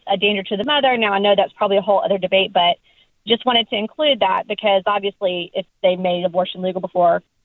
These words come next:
or after twenty-four weeks, that would be a huge splash. But it's still not legal. You have to have a doctor say that your life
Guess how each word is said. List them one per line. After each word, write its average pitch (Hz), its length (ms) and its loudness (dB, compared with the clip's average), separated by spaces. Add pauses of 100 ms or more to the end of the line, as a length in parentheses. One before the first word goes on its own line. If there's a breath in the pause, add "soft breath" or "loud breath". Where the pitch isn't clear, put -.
(140)
or 196 160 2
after 202 320 -4
twenty-four 196 340 -6
weeks, 190 260 -8
that 180 200 0
would 180 140 -8
be 170 140 -8
a 170 100 -8 (100)
huge 165 360 -8
splash. - 360 -6 (100)
But 175 220 2 (360)
it's - 100 -16
still 240 160 2
not 214 200 0
legal. 214 400 2
You 185 140 -6
have 202 140 -4
to - 60 -20
have 190 120 -2
a 180 60 2
doctor 180 460 -2
say 185 100 4
that 170 100 -6
your 185 120 2
life 165 280 -2